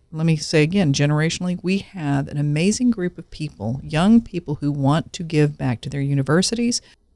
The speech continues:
but they also want something in return. And if we don't start having an honest dialogue about what their expectations should be, what their desires are, how they feel fulfilled, we are going to fail them.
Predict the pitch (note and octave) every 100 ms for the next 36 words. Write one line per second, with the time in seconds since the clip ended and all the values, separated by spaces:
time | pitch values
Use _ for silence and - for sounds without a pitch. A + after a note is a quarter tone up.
0 | _ E3+ E3 D#3+ D#3 F3 - F#3+ F3+ E3
1 | - E2 - E2 - D#2 - - - _
2 | _ _ _ _ _ - _ _ F3+ F3+
3 | F#3 F#3 G#3+ D4 - C4 A#3+ G#3 G#3 E3+
4 | - E3+ F#3+ A3 - E3+ E3 D#3+ D3+ C#3+
5 | D3+ D#3+ - D#3+ E3+ F3+ F#3 F3+ - E3
6 | - D#3 - D3+ - C3+ B2+ F#2 - _
7 | _ D#3 D#3 E3 E3+ F3 E3 D#3+ D3 D3
8 | C#3+ C3+ C3+ - F#3 F#3 F#3 D#3+ D#3+ F#3
9 | G3 F#3 F#3 F3+ - D#3+ - D#3 C3+ -
10 | - _ - E3 F3+ F#3+ F#3 F3 E3+ E3+
11 | E3 D#3+ - E3 D3 -